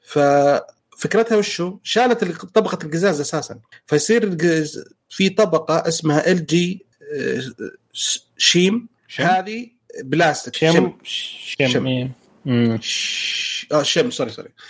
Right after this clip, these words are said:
Speaker 3: مهم.
Speaker 1: شيم هذه هي عبارة عن طبقة بلاستيك تغطي، تؤدي دور القزاز في إنه بقوة حماية القزاز، ولكن بليون-، بليونة البلاستيك، لا يفوتك كلمة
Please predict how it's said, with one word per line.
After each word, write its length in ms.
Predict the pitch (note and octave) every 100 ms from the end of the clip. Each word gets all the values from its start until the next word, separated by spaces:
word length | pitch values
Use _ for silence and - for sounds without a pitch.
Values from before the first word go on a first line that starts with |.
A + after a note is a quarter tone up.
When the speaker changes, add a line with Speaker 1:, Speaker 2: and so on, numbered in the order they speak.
| -
Speaker 3:
مهم. 220 | B2 B2 - _ _
Speaker 1:
شيم 400 | - - G#3 C4 - _
هذه 400 | C#3+ F#3 F3+ E3
هي 120 | A3 D#3+
عبارة 260 | D3+ E3 C#3
عن 140 | C3+
طبقة 360 | - A#3+ - G3
بلاستيك 680 | E3+ D3 - - G3 - _ _
تغطي، 760 | - D3+ A3+ A3+ - G#3+ A3 F#3+
تؤدي 520 | - - - G#3 F3+
دور 460 | D#3+ F3+ F#3 G#3 G#3+ - -
القزاز 800 | C#3 C#3 C3+ D3+ E3 A#3 - -
في 200 | - E3
إنه 180 | D#3+ D3+
بقوة 580 | C#3+ D3 F#3+ G3+ G3 F#3+ -
حماية 580 | D3 D3+ D#3+ D#3 D#3 - - -
القزاز، 680 | B2 B2+ B2+ D3 F3 A3+ - - - -
ولكن 420 | D3 E3+ E3 D3
بليون-، 540 | C#3 C#3 D#3 E3 E3 -
بليونة 720 | B2+ B2+ C#3 D3 E3 F3+ D#3+ C#3+
البلاستيك، 640 | A#2+ A2+ B2 B2+ - - B2+
لا 60 |
يفوتك 360 | C3 C#3 - B2
كلمة 240 | B2 A2+